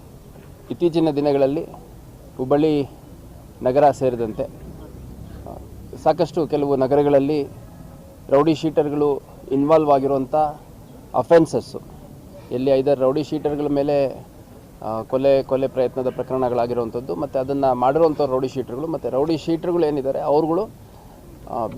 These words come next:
ಬೇರೆ ಸಾರ್ವಜನಿಕರ ಮೇಲೆ ಕೆಲವು ಹಲ್ಲೆ ಮಾಡಿರುವಂಥದ್ದು, ಈ ಥರ ದೊಂಬಿ ಮಾಡಿರುವಂಥದ್ದು, ಆ, ಗಲಾಟೆ ಮಾಡಿರುವಂಥದ್ದು, ಸ್ಟ್ಯಾಬಿಂಗ್ ಮಾಡಿರುವಂಥದ್ದು, ಈ ಥರದ್ದೆಲ್ಲ ನಡೆದಿರೋದ್ರ ಹಿನ್ನೆಲೆಯಲ್ಲಿ ನಮ್ಮ ಮೇಲಾಧಿಕಾರಿಗಳ ಸೂಚನೆ ಮೇರೆಗೆ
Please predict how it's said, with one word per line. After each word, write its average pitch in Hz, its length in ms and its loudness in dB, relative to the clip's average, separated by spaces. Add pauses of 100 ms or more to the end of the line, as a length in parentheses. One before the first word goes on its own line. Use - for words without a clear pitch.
ಬೇರೆ 196 240 8 (160)
ಸಾರ್ವಜನಿಕರ 151 640 2
ಮೇಲೆ 139 320 -2 (760)
ಕೆಲವು 131 220 0
ಹಲ್ಲೆ 143 240 2
ಮಾಡಿರುವಂಥದ್ದು, 131 680 2 (380)
ಈ - 20 -8
ಥರ 131 160 0 (800)
ದೊಂಬಿ 147 260 4
ಮಾಡಿರುವಂಥದ್ದು, 117 680 0 (640)
ಆ, 110 200 -4
ಗಲಾಟೆ 131 380 4
ಮಾಡಿರುವಂಥದ್ದು, 113 500 -4
ಸ್ಟ್ಯಾಬಿಂಗ್ 131 440 2
ಮಾಡಿರುವಂಥದ್ದು, 107 500 -8
ಈ 113 40 -6
ಥರದ್ದೆಲ್ಲ 135 400 0
ನಡೆದಿರೋದ್ರ 139 480 0
ಹಿನ್ನೆಲೆಯಲ್ಲಿ 123 500 -2 (540)
ನಮ್ಮ 117 300 -4
ಮೇಲಾಧಿಕಾರಿಗಳ 139 600 0
ಸೂಚನೆ 139 420 -4 (800)
ಮೇರೆಗೆ 135 360 0